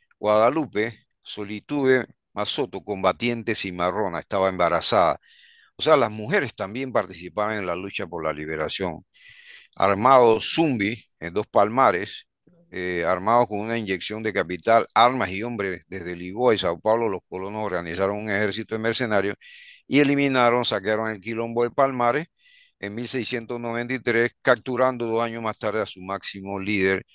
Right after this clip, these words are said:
Zumbi, el cual fue ejecutado. Y aquí tenemos otra parte, eh, sobre todo en mil seiscientos ochenta y ocho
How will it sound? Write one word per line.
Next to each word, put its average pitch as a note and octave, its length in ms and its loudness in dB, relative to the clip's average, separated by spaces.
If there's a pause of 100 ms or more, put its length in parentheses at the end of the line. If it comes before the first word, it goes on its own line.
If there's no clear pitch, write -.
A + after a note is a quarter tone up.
(220)
Zumbi, F#2+ 540 -2
el F2 180 -8
cual G2+ 320 0 (200)
fue F#2+ 260 2
ejecutado. D#2+ 840 -2 (640)
Y B2+ 160 2
aquí C#3+ 320 2
tenemos A#2+ 420 2
otra B2+ 280 2
parte, C3+ 500 2 (320)
eh, G2 320 -8
sobre C3+ 380 2
todo C3 180 4
en A#2+ 80 0
mil B2 160 0
seiscientos B2 500 2
ochenta B2+ 460 0
y C#3 80 2
ocho C3 380 -4